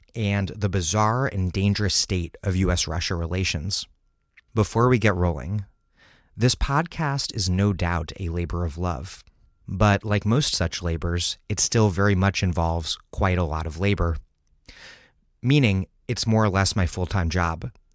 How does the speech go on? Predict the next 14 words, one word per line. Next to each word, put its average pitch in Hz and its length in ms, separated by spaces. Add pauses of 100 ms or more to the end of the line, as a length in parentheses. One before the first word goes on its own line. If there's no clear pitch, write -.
and 98 260
I 101 80
can 110 140
only 110 180
put - 140
out 113 160
these 85 200
detailed 123 540
and 101 120
in-depth 104 400
interviews 85 680
analyzing 98 600
everything 110 540
everywhere, 85 640